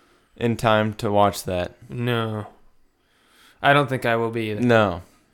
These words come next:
Speaker 1: no.
Speaker 2: But I think that that's about a wrap on as far
Speaker 1: Yeah.
Speaker 2: as what we, what we
Speaker 1: Yeah.
Speaker 2: can see tonight.
Speaker 1: As far as the, uh, yeah,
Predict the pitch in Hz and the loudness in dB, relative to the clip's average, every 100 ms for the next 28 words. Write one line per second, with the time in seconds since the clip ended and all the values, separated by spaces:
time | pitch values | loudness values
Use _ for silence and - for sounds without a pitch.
0 | - 101 92 95 _ _ _ _ _ _ | -6 -6 -6 -12 _ _ _ _ _ _
1 | - 139 147 135 185 202 170 127 160 190 | -2 4 4 4 0 2 2 2 0 2
2 | 160 151 120 120 151 147 123 113 131 123 | 2 4 4 4 4 2 -2 0 -2 -2
3 | - 120 117 101 120 98 120 113 52 113 | 0 4 4 4 -2 -2 -4 -6 -6 -4
4 | 117 120 110 113 131 117 - 120 131 110 | 2 4 4 0 -6 -8 -8 -6 -6 -8
5 | - - _ - - 151 151 139 127 - | -14 -20 _ -6 2 4 6 6 4 -2
6 | _ 120 127 127 120 117 117 117 120 110 | _ -2 2 4 6 8 8 6 6 4